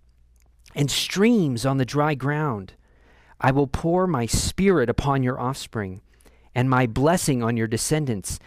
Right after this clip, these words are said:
and they shall spring up among the grass like willows from flowing streams." Water in the desert. God alone can give life in the desert. In Exodus, he gives them water from the rock.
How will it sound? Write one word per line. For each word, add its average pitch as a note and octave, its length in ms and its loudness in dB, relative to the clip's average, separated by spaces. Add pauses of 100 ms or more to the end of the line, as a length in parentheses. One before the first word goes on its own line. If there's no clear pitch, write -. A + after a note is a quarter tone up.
(220)
and C3 140 2
they F3 100 6
shall E3 200 2
spring G3+ 560 2
up G3+ 320 2 (500)
among D#3 300 4
the D3 80 2
grass C#3 520 0
like B2+ 220 2
willows B2+ 680 0 (220)
from B2+ 220 -2
flowing C#3 680 -2 (160)
streams." B2+ 1000 -2 (920)
Water F3 500 4
in E3 100 2
the D3 80 4
desert. C#3+ 680 0 (520)
God G3 320 4
alone F#3+ 480 4
can C#3+ 200 0
give A#2+ 240 2
life C#3+ 440 -2
in C3+ 160 0
the A#2+ 80 2
desert. A#2+ 580 -2 (280)
In C#3+ 120 4
Exodus, F3 480 2
he D3+ 80 0
gives C#3+ 200 2
them D#3 180 2
water E3 320 2
from D#3+ 180 -2
the D3 100 2
rock. E3 420 2